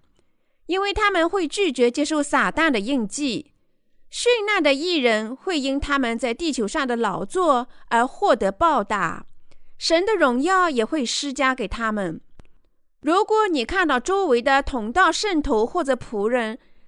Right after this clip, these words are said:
在捍卫他们信仰时殉难了，请不要悲伤或者愤怒。相反，所有圣徒都必须感谢神，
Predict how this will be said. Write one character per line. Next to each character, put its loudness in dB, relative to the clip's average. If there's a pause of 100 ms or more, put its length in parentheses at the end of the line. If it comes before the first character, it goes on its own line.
(120)
在 4
捍 0
卫 0
他 0
们 2
信 -2
仰 2
时 -4
殉 0
难 0
了， -8 (440)
请 0
不 0
要 4
悲 0
伤 -2
或 -2
者 -2
愤 0
怒。 -2 (580)
相 -2
反， 0 (300)
所 0 (100)
有 0
圣 -2
徒 2
都 -2
必 -4
须 -4
感 0
谢 0
神， -4